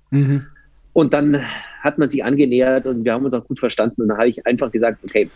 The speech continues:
Speaker 2: wenn ich jetzt wirklich weiterkommen will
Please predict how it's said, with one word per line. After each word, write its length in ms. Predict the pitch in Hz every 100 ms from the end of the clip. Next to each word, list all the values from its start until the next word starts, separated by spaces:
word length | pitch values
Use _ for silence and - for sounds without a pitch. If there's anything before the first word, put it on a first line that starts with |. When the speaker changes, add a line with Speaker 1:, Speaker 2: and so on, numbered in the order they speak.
| -
Speaker 2:
wenn 140 | - 147
ich 140 | 175
jetzt 260 | - - - _ _ - - - - - - -
wirklich 320 | 143 160 139
weiterkommen 460 | 110 127 135 113 95
will 200 | 92